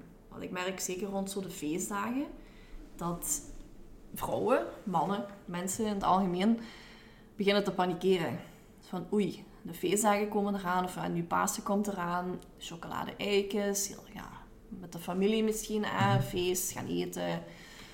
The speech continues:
Speaker 1: Wat moet ik doen om in die periode niet bij te komen?"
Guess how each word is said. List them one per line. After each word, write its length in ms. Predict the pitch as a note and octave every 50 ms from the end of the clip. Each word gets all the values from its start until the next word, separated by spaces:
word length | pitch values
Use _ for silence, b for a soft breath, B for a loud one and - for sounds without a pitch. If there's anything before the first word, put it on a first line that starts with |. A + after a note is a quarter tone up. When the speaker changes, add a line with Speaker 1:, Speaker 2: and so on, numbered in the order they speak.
| B B B B B B B B B B B -
Speaker 1:
Wat 280 | - - F#3 G#3+ G#3 -
moet 160 | G3+ F#3+ F#3+
ik 180 | F3+ E3+ - -
doen 320 | - G3 G#3 G#3+ G#3 G#3+ -
om 480 | - F3+ F3+ F3+ F#3 F#3+ F#3 F3 F3 - - - - - - - - - - - - - - -
in 160 | - F#3+ G3+
die 100 | G#3+ G#3+
periode 640 | G#3 - F3+ F#3 F3 F3 F3 F#3 F#3 F#3 F3+ F3+ F3+ - - - - - - -
niet 180 | - F#3+ F#3+ F#3
bij 200 | E3+ D#3+ D#3 D#3+
te 80 | -
komen?" 340 | E3 - - - - - -